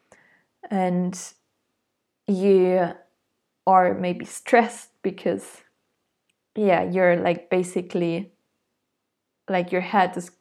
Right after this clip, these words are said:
quicker than your legs. You're, like, just focusing on, on arriving. That's one option. The other option would be to say, "Okay, this is my goal. I wanna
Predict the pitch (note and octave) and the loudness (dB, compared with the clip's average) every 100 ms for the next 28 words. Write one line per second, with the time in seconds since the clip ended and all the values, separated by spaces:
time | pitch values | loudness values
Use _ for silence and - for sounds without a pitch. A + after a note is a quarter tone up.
0 | _ _ - - F#3+ - F3 F3 F3 E3+ | _ _ -8 -2 -2 -2 -6 -4 -4 -2
1 | E3+ F3 F3+ - - - - _ _ _ | -2 -2 -4 -6 -16 -20 -20 _ _ _
2 | _ _ _ F#3+ G3+ F#3 F3+ G3 F#3+ - | _ _ _ -2 2 2 0 -2 -6 -14
3 | _ _ - F#3+ - _ - G3+ F#3+ F#3+ | _ _ -2 -2 -4 _ 4 4 4 0
4 | - F#3 F3 F3 E3+ - _ _ _ - | -4 -4 -4 -4 -8 -14 _ _ _ -4
5 | F3+ F3 G3 G3 _ _ _ - F#3 F#3 | -2 -2 -8 -14 _ _ _ -2 4 6
6 | F#3 F#3+ F#3+ F#3+ - _ _ _ _ _ | 4 -2 -8 -10 -14 _ _ _ _ _
7 | _ _ _ _ _ _ _ - G#3+ G#3+ | _ _ _ _ _ _ _ 2 2 2
8 | - G#3 F#3+ F3+ - - A#3 G#3 F#3+ F#3+ | 2 2 4 0 -2 -6 -4 2 4 6
9 | G3 G3 F#3+ - G3+ G#3+ G#3 G#3+ A#3+ A#3 | 6 6 2 -8 -2 -2 0 0 0 -2
10 | G#3+ G#3+ G#3 C4 B3+ G3+ F#3+ A3 G#3+ G#3+ | -4 -2 0 -2 -2 -4 2 0 0 -4
11 | G3+ F#3+ G3 A3 D#4+ - - G3 G3+ F#3+ | -4 -4 0 2 2 0 0 4 4 4
12 | F#3+ | 0